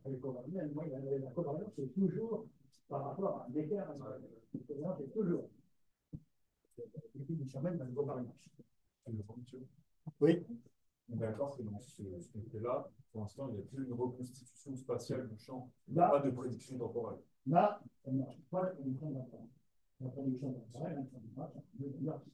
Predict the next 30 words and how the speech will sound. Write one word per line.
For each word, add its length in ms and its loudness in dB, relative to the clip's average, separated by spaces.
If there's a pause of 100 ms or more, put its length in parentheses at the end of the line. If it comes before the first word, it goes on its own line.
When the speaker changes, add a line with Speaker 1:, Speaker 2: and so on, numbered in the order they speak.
(160)
Speaker 1:
Quand 280 4
ceci 320 10
est 220 6
étendu 340 4
à 60 2
la 80 -2
prédiction 400 -8 (320)
temporelle, 260 -4
ça 140 4
veut 140 -6 (120)
dire, 100 -2 (260)
pour 160 -4
suivre 320 0
le 120 -2
calme. 260 -6 (640)
Speaker 3:
Ok, 120 -12
parce 240 -10
que 100 -8
juste 260 -8
avec 200 2
l'optimisation 680 -6
de, 560 -6 (140)
de, 240 -12
de, 160 -6 (480)
pardon, 240 -6 (2000)
de 260 -6 (180)
l'interpolation 540 -2
optimale, 440 -2
on 40 -6
ne 120 -2